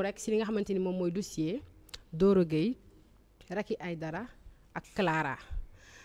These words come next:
Ndax, euh, dimanche bi passé, dañoo gis kële di, euh, Doro di célébrer remariage am ak kii di Clara.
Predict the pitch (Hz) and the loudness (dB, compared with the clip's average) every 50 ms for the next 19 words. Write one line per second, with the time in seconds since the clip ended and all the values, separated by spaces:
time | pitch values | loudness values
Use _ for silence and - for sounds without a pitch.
0 | - - - - - 180 185 190 208 - - - 226 208 - - 202 190 180 170 | -20 -20 -16 -8 -4 -2 0 0 0 -2 -2 -2 -2 -2 0 2 0 0 2 2
1 | 208 220 226 214 214 208 - - 185 175 202 208 - - 190 185 175 - - 180 | 2 2 2 2 0 -2 -4 -6 -2 -2 0 0 2 4 4 6 6 6 4 4
2 | 208 233 - - - - - - - - - - - - 190 196 214 214 214 196 | 2 0 -2 -10 -20 -20 -20 -20 -20 -20 -20 -12 -4 2 6 8 8 8 6 6
3 | 180 214 233 - - - - - 226 220 220 214 202 180 170 196 202 208 214 226 | 2 0 0 -2 -6 -8 -2 2 4 6 6 6 4 4 2 0 0 0 0 0
4 | 240 - - - - 185 185 185 185 180 175 175 170 170 170 165 160 196 208 208 | -2 -4 -8 -10 -8 -4 -4 -2 0 0 0 0 -2 -2 -4 0 2 4 4 6
5 | 196 180 196 269 320 - - - - - - - - - - - - - - 175 | 6 4 4 2 0 -4 -12 -20 -20 -20 -20 -20 -20 -20 -16 -14 -14 -12 -8 -6
6 | 175 190 - - 220 208 202 190 170 180 180 175 185 - - - - 180 185 214 | -6 0 2 4 6 6 6 4 4 6 6 6 4 2 -2 -8 -2 6 8 8
7 | 240 233 220 202 190 185 180 175 175 170 160 170 175 175 - - - - 180 180 | 10 10 8 4 4 4 4 4 4 4 4 2 2 0 0 -2 -2 -2 -2 -2
8 | - - - - - - - - - - - - - - 214 208 185 165 175 - | -2 -8 -20 -20 -20 -20 -20 -20 -20 -20 -20 -18 -8 -4 -4 -2 -2 -4 -6 -6
9 | - 208 185 175 170 165 160 151 | -4 -4 -2 -2 0 0 0 0